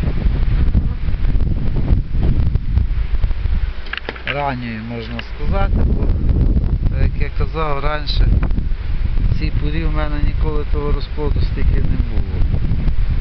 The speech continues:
Я не думаю, що це із-за того, що бджоли, це така зима була. Це така зима. І рання вони облітувалися в лютому місяці,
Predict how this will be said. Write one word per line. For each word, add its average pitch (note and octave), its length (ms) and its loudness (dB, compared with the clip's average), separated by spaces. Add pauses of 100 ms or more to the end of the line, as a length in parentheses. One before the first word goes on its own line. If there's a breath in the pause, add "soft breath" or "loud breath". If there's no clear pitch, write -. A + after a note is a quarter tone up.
(1600)
Я D3 180 -2
не D3 140 -6
думаю, C#3 420 -8
що - 160 -12 (120)
це C3+ 200 -6
із-за C3 260 -6 (100)
того, C#3 200 -6
що - 160 -10
бджоли, F3 520 -6 (100)
це D#3+ 120 -8
така D3+ 400 -8
зима A#2+ 460 -8
була. F#2 400 -12 (2000)
Це - 60 -12 (100)
така B2+ 300 -8
зима. A2+ 500 -6 (300)
І A#2+ 100 -4
рання C#3 400 -4 (1040)
вони C#3+ 260 -6
облітувалися D3 960 -6
в C#3 100 -6
лютому C#3 500 -8
місяці, C#3 640 -10